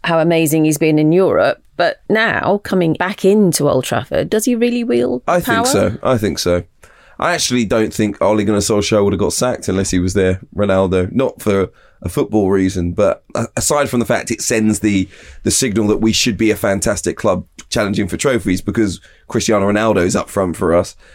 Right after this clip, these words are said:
Speaker 2: Aside from that, I, I think he would have drawn the line over the performances, where I don't think maybe anyone in the squad would have previously. You know, you could see his face at the end of matches. You know, he was, it was very abundantly obvious to him,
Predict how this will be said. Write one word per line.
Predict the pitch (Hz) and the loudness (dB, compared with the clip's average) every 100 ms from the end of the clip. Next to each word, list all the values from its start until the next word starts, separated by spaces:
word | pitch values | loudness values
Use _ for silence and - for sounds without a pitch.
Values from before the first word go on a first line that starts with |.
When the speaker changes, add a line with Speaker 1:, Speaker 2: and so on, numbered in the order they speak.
| - - | -20 -6
Speaker 2:
Aside | - 190 185 | -2 0 0
from | - 101 | -2 0
that, | 104 90 - | 0 0 -2
I, | 98 | -4
I | 110 | -4
think | - 120 104 | -2 -2 0
he | 120 | 2
would | 110 110 | 2 0
have | 95 | 0
drawn | 117 107 | 0 2
the | 104 | 4
line | 107 101 | 4 2
over | 95 95 98 90 - | 0 0 -2 -4 -6
the | 90 | -6
performances, | 98 113 110 95 - 76 - - - _ | -2 0 0 0 -2 -2 -2 -8 -20 _
where | 95 101 95 87 | 0 2 2 2
I | 90 | 2
don't | 101 92 | 0 -2
think | - 98 - | -2 -4 0
maybe | 98 98 98 | 0 0 0
anyone | 95 95 95 | 0 0 0
in | 95 | 0
the | 95 | -2
squad | - 110 95 87 - - - - - | -2 0 2 0 -6 -20 -20 -14 -4
would | 113 | -2
have | 98 - | -2 -2
previously. | 139 139 98 - - 78 67 - | -2 0 0 -2 -2 -2 -2 -4
You | 135 | 0
know, | 127 | 2
you | 104 107 | 2 0
could | 104 | -2
see | - - 139 113 | -2 -2 -2 0
his | 113 107 | 0 -2
face | - 120 107 - | -2 0 0 0
at | 98 | 2
the | 107 | 2
end | 101 | 2
of | 107 | 0
matches. | 113 101 - 82 80 - - | 0 0 -2 -4 -4 -6 -2
You | 110 | 0
know, | 95 | 2
he | 101 | 2
was, | 98 101 - | 2 -2 -2
it | 107 | -2
was | 95 110 | -2 0
very | 117 104 98 | 0 2 2
abundantly | 101 110 101 92 98 | 0 0 0 0 0
obvious | 104 98 110 - | 0 0 -2 0
to | 101 | 0
him, | 104 87 95 | 0 -2 -4